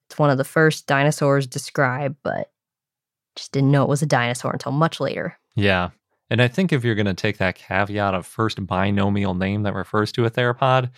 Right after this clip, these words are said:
Speaker 2: the unequivocal winner in that one is Scrotum humanum.
Speaker 1: <laughs> Yeah.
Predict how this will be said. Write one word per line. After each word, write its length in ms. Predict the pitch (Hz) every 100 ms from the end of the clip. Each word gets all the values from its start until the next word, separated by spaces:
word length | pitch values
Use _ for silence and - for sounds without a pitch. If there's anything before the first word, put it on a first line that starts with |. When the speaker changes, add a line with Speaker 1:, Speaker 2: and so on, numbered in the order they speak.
| - _ _ _
Speaker 2:
the 200 | 104 98 -
unequivocal 1040 | 120 110 104 - 117 101 - 98 92 - _ _ 113
winner 400 | 101 104 98 92
in 240 | 101 92
that 260 | 95 101 104
one 300 | 85 82 - _ -
is 160 | 95
Scrotum 520 | - - 110 95 95
humanum. 580 | 87 104 92 92 85 80 - _ _ _ _ _ _ -
Speaker 1:
<laughs> 200 | 175 -
Yeah. 320 | 170 123 120